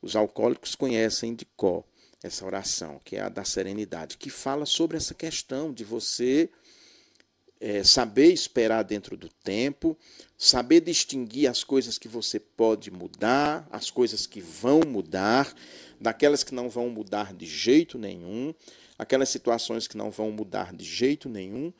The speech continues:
você precisa, então, ter uma relação saudável com ela, ou com elas, né? Então, tem situações que não mudam, gente.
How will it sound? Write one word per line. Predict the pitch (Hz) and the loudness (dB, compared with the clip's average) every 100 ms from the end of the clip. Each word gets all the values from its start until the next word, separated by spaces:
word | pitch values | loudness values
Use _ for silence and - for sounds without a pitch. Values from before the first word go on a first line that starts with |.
| _ _ | _ _
você | 101 - | -14 -10
precisa, | 98 - - 92 | -10 -10 -10 -8
então, | 127 - 107 127 _ _ _ _ | -10 -6 -6 -8 _ _ _ _
ter | 113 | 0
uma | 117 113 | 0 -2
relação | 110 107 98 - 117 - | -6 -6 -6 -6 -8 -8
saudável | - - 117 120 - - 101 113 107 90 85 | -8 -6 -4 -6 -8 -8 -4 -2 -4 -6 -10
com | - 82 | -12 -14
ela, | - - - - _ _ _ _ _ _ _ _ _ _ _ _ _ _ _ _ _ | -12 -14 -14 -18 _ _ _ _ _ _ _ _ _ _ _ _ _ _ _ _ _
ou | 90 87 | -12 -12
com | - 87 | -10 -12
elas, | 82 80 76 69 - | -10 -10 -12 -10 -10
né? | 82 98 123 _ - - - _ | -8 -8 -10 _ -20 -20 -20 _
Então, | 101 - 135 165 - | -12 0 2 0 4
tem | 156 170 | 4 6
situações | - - 120 104 - 139 180 - - _ | 2 0 0 0 0 2 2 0 -6 _
que | - | -4
não | 135 190 | -2 -2
mudam, | 156 202 254 147 | -2 -2 0 -2
gente. | 98 - - _ - | -2 -14 -16 _ -20